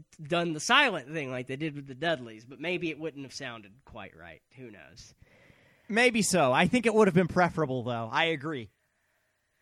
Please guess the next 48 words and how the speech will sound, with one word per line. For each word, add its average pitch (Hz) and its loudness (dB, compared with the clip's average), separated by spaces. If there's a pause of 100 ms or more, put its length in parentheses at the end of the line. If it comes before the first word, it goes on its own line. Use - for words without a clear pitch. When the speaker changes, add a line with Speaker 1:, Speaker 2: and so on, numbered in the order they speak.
(400)
Speaker 1:
This 349 -6
was 359 -4
a 226 -2
fun 247 -2
thing 202 -4
to 175 -4
watch, 220 -8
I 254 -6
guess. 240 -6
I, 175 -8
you 156 -14
couldn't 311 -8
really 196 -6
consider 180 -12
it 151 -10
a - -10
match. 190 -8
I 180 -12
gave 269 -4
it 240 -6
a 180 -6
two 214 -6
out 185 -2
of 160 -8
five, 190 0
which - 2
almost 226 0
seems 156 -4
like 104 -14
too 165 -10
much. 117 -16
Like, 135 -10
I 160 0
almost 180 4
wanna 143 -4
give 131 -8
it 123 -12
a 123 -8
one 131 -4
and 120 -6
a 113 -10
half, 117 -6
but, 143 -10
I 143 -6
mean, 135 -4 (1000)
Speaker 2:
This 320 -4
is 233 -4
really, 226 2